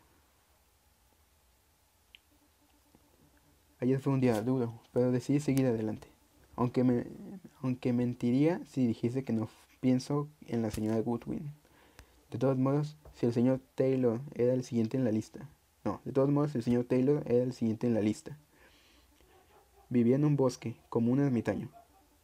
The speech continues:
No tenía duda. No tenía deudas, pero la ciudad quería expropiar sus propiedades. Iban a construir ahí una autopista. Fui hasta allí a embargar su casa.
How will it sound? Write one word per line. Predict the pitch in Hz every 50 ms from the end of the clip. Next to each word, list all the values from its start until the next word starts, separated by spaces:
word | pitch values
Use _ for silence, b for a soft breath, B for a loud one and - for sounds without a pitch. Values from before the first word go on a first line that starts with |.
| _ _ _ _ _ _ - - - - _ _ - -
No | - 139 143 147
tenía | 147 139 139 139 135 131
duda. | 127 120 110 110 110 - _ - - - - _ _ - _ _ _ - -
No | - 131 139
tenía | 156 156 156 151
deudas, | 135 131 120 113 117 - - - _
pero | - 117 113 113 110
la | 110 107
ciudad | - - 120 120 120 120
quería | - 139 135 131
expropiar | 127 123 - - _ _ 127 123 120 - 123 123
sus | 123 - 131 120 -
propiedades. | _ 120 117 110 - 110 104 101 - - - - - - _ _ _ _ _ _ _ _ _ _ _ _ _ _ _ _ _ _ _ _ _ _ _ _ _ _
Iban | - - 135 147 151 151
a | 147
construir | 143 131 123 - - 117 120 127
ahí | 127 127 135 156 160 - -
una | 123 127 143
autopista. | 147 147 143 - 117 - - 131 - - - - 147 - _ _ _ _ _ _ _ _ _ _ _ _ _ _ _ _ _ _ _ _ _ b b b b b b b b _
Fui | - - 127 135
hasta | 131 131 - - 117
allí | 117 139 151 160 156
a | - 123
embargar | 135 135 113 107 107 107 107
su | - -
casa. | - - - - -